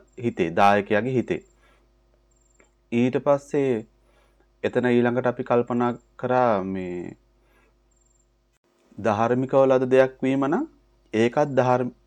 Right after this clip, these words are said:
දායකයාගේ පැත්තෙමයි ඒ කාරණාව සිද්ධ වුණේ. එහෙම කරලා ඊට පස්සේ ඕකේ,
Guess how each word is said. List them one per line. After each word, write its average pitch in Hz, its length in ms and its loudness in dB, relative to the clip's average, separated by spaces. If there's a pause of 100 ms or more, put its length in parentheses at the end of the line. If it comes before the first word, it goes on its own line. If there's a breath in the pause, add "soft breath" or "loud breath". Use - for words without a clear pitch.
(260)
දායකයාගේ 120 560 2
පැත්තෙමයි 131 480 -4 (720 soft breath)
ඒ 123 100 2
කාරණාව 120 600 0 (300)
සිද්ධ 120 280 -2
වුණේ. 82 300 -2 (1040 soft breath)
එහෙම 131 300 0
කරලා 135 500 2 (640)
ඊට 127 240 -2
පස්සේ 156 500 0 (640)
ඕකේ, 139 460 0